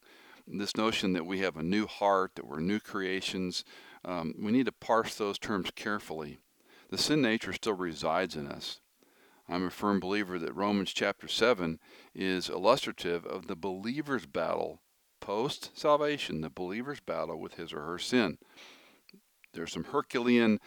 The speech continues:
hermeneutics done to try to explain that chapter as Paul's pre-conversion viewpoints.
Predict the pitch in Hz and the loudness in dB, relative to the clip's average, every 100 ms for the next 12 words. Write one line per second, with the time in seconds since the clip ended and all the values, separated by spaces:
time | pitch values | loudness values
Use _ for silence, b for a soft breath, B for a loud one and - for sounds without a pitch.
0 | B B - 120 117 117 117 90 - - | B B 0 4 6 6 4 2 -4 -6
1 | - 85 98 - 87 - 104 101 82 - | -4 -2 -4 -4 -8 -2 0 0 -2 -8
2 | - 101 101 92 90 - 101 - 90 85 | -4 -2 0 0 -2 -2 -4 -4 -6 -8
3 | B B - - - 113 98 95 - - | B B -10 -10 -4 2 4 2 -2 -14
4 | - 165 160 - 135 110 123 127 117 110 | -4 -4 -4 0 0 2 2 2 2 0
5 | 92 110 - 78 - - - | 2 -2 -2 -6 -6 -8 -10